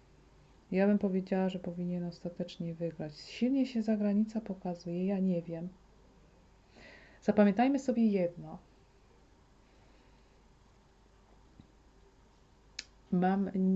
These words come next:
nie mam oczywistego obrazu, więc sama jestem zdziwiona. Robię formę gdybania, co będzie, jak rzeczywiście staną wszyscy na podium i, i, i kto wygra, tak? Robię gdybanie,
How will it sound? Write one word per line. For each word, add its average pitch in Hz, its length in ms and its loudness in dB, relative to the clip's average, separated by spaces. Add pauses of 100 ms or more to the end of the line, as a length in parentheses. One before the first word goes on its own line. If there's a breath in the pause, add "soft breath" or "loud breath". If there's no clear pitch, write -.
(140)
nie 190 260 6
mam 247 180 4
oczywistego 214 640 -2
obrazu, 175 380 -6
więc 185 200 -6
sama 202 220 0
jestem 202 320 0
zdziwiona. 170 680 -6 (1000)
Robię 196 320 2
formę 196 340 0
gdybania, 165 640 -4 (400 loud breath)
co 202 140 -2
będzie, 185 300 0
jak 175 180 -4
rzeczywiście - 640 -8
staną 170 460 -8
wszyscy 165 380 -12
na 156 120 -12 (100)
podium 196 400 2 (460 loud breath)
i, 170 400 -2
i, 185 280 -2
i 185 60 0
kto 180 220 -4
wygra, 160 440 -4
tak? 175 340 -4 (320 loud breath)
Robię 180 240 0
gdybanie, 160 580 -6